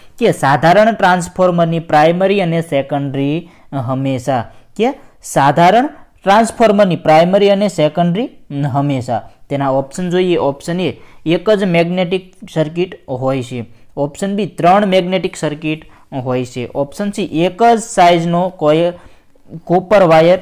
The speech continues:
કોપર વપરાય છે, એક જ સાઇઝનો કોપર વપરાય છે. કે ઓપ્શન ડી, આંટાની સંખ્યા અલગ અલગ હોય છે. ચાલો, જે લોકોને જવાબ ખબર છે તે લોકો કમેન્ટ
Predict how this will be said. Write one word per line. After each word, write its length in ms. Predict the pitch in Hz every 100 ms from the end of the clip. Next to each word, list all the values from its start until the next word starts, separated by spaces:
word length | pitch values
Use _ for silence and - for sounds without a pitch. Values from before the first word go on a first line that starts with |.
| - 170
કોપર 340 | - 170 202 226
વપરાય 320 | 185 185 156
છે, 120 | 143
એક 140 | 156 214
જ 80 | 208
સાઇઝનો 360 | 190 180 226 285
કોપર 300 | - 165 151
વપરાય 340 | 131 127 123 117
છે. 140 | 120 117 - - _ -
કે 100 | 170
ઓપ્શન 500 | 143 147 - 196 220 - -
ડી, 220 | 180 185
આંટાની 460 | 156 160 190 190 202
સંખ્યા 520 | 170 160 156 175 170
અલગ 240 | 147 135
અલગ 220 | 139 160 214 226 _ - 151 135
હોય 160 | 135
છે. 120 | 127
ચાલો, 260 | 127 160 147
જે 160 | 127 147
લોકોને 280 | 143 156 143
જવાબ 200 | 143 127
ખબર 220 | 196 220
છે 160 | 220
તે 120 | 190 156
લોકો 240 | 151 151
કમેન્ટ 480 | - 135 135 143